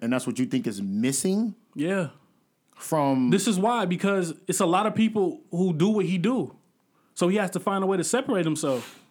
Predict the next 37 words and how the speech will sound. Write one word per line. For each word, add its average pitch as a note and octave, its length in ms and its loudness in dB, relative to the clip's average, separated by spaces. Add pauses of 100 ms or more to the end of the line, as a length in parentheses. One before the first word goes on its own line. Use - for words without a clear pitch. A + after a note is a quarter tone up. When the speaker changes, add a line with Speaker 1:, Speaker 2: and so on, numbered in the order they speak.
(480)
Speaker 1:
Okay. B2+ 440 -2
Speaker 2:
So G3 280 0
if, E3+ 180 -4
I'm F#3 80 -2
saying, G#3 480 -2 (420)
if E3+ 240 -8
t-, - 120 -12
for F#3 120 -4
him A#3+ 120 0
to A3 60 0
separate B3+ 460 0
himself, F#3+ 420 -2
it E3 140 -2
just G3+ 180 -2
can't B3+ 220 0
be. B3 340 -2
He, F#3+ 180 0
he F3+ 220 0
does F3 280 0
videos, D#3 480 0
he D#3+ 80 -6
does C#3+ 280 -2
shows. C#3+ 460 -2
Speaker 1:
Mm-hmm. C3 280 -4
Speaker 2:
He's D#3+ 220 -2
not D#3 260 0
just F3 240 -4
in F#3+ 120 0
Peoria, E3 300 0
he's D3+ 140 -4
all E3+ 200 0
over F#3 160 -2
the F#3+ 60 -4
country D3+ 360 -4
Speaker 1:
Mm-hmm. B2+ 100 -2
Speaker 2:
doing C#3 200 0
shit. C#3 340 -6